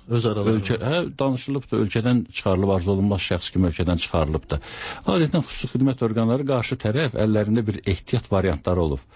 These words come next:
Speaker 2: Bura təzyiq olanda onlar da o tərəfdən faktları qoyurlar ortalığa, bir, hər hansı bir şəxsi ölkədən çıxardırlar. Dəfələrlə bu soyuq müharibə dövründə belə şeylər həmişə olubdu. Yəni ki,
Speaker 1: Son vaxtlar
Speaker 2: S S R
Speaker 1: elə
Speaker 2: Amerika
Speaker 1: Rusiya ilə
Speaker 2: arasında,
Speaker 1: İngiltərə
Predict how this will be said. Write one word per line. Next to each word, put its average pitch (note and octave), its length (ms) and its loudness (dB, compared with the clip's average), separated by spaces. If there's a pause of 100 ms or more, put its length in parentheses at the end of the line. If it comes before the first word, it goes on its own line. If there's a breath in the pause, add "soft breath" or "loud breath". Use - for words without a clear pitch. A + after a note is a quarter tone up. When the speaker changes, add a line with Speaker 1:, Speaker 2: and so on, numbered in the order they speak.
(420 loud breath)
Speaker 2:
Bura D3 160 2
təzyiq C3+ 400 -2
olanda C3+ 200 0
onlar C3+ 340 0
da C3+ 60 -2
o - 40 0
tərəfdən A2 480 2
faktları G2+ 400 -2
qoyurlar G2 460 2
ortalığa, A#2+ 400 0 (100)
bir, A2+ 160 0
hər G2+ 240 -2
hansı G#2+ 260 -2
bir F#2+ 140 0 (240)
şəxsi - 480 -2
ölkədən F#2 480 0
çıxardırlar. D2+ 560 -2 (260 loud breath)
Dəfələrlə D#3 540 0 (240)
bu A#2+ 100 4 (160)
soyuq B2 300 0
müharibə G#2 420 2
dövründə F#2+ 460 0 (360 loud breath)
belə A2+ 200 2
şeylər G#2 380 2
həmişə F#2+ 180 -4
olubdu. D2+ 400 -2
Yəni D#2 240 0
ki, F#2 80 0
Speaker 1:
Son G3 160 2
vaxtlar - 20 2
Speaker 2:
S D3+ 60 0
S E3+ 120 2
R - 40 2
Speaker 1:
elə - 160 0
Speaker 2:
Amerika - 160 0
Speaker 1:
Rusiya B2+ 240 0
ilə A2+ 80 0
Speaker 2:
arasında, G#2+ 240 -2
Speaker 1:
İngiltərə G#2+ 320 0